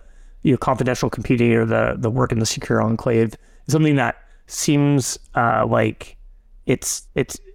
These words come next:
an area that's really emerging and becoming really hot right now. But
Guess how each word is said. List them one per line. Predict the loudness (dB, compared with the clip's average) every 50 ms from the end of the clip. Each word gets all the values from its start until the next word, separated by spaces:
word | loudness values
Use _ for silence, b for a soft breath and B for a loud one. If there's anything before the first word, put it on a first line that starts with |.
| -20 -20 -20 -20 -6 _
an | 0 0
area | 2 2 2 2 2 2
that's | 2 0 0 2
really | 2 2 2 2
emerging | 2 2 2 2 2 2 2 2 2 2
and | 2 2 0 0 -2
becoming | -2 -2 0 0 0 2
really | 2 2 2
hot | 2 2 0 0 2
right | 0 0 0
now. | 0 2 2 2 0
But | 0 0 -2 -4 -4 -6 -12